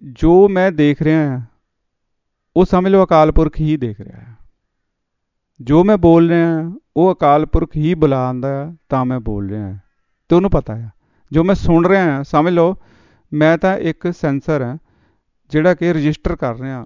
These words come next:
ਉਹ ਮੇਰੇ ਰਾਹੀਂ ਸੁਣ ਰਿਹਾ। ਤਾਂ ਮਨ ਦੇ ਅੰਦਰ ਕਦੇ ਵੀ ਕੁਕਰਮ ਕਰਨ ਦੀ ਗੱਲ ਨਹੀਂ ਆਏਗੀ, ਕਿਉਂਕਿ ਜਦੋਂ ਆਪਣੇ ਆਪ ਨੂੰ ਟ੍ਰੇਨ ਅਸੀਂ ਕਰ ਲਿਆ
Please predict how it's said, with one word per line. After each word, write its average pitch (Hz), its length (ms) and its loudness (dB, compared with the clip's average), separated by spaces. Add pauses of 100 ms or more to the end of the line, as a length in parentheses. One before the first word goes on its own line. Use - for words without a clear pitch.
(120)
ਉਹ 175 200 -4
ਮੇਰੇ 170 280 -2
ਰਾਹੀਂ 170 260 -2
ਸੁਣ 131 280 -8
ਰਿਹਾ। 104 220 -8 (1000)
ਤਾਂ 202 100 0
ਮਨ 180 340 0
ਦੇ 190 160 0
ਅੰਦਰ 143 340 -8 (720)
ਕਦੇ 165 280 0
ਵੀ 143 240 -4 (520)
ਕੁਕਰਮ 160 460 0
ਕਰਨ 139 300 -2
ਦੀ 117 180 -8
ਗੱਲ 113 180 -6
ਨਹੀਂ 107 220 -8
ਆਏਗੀ, 101 360 -14 (1000)
ਕਿਉਂਕਿ 175 260 0
ਜਦੋਂ 180 240 2
ਆਪਣੇ 185 180 0
ਆਪ 180 120 0
ਨੂੰ 185 220 -4
ਟ੍ਰੇਨ 180 360 2
ਅਸੀਂ 175 160 -4
ਕਰ 131 260 -4
ਲਿਆ 113 200 -12